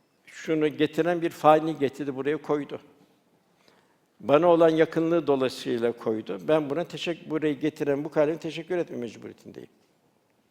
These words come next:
Ve bunu yaratan Cenab-ı Hakk'a karşı kimin için yarattı bunu?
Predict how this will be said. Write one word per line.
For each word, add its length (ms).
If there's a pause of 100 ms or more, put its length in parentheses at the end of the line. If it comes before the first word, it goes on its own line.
(280)
Ve 180
bunu 140
yaratan 520
Cenab-ı 420
Hakk'a 280
karşı 500
kimin 260
için 220
yarattı 480
bunu? 180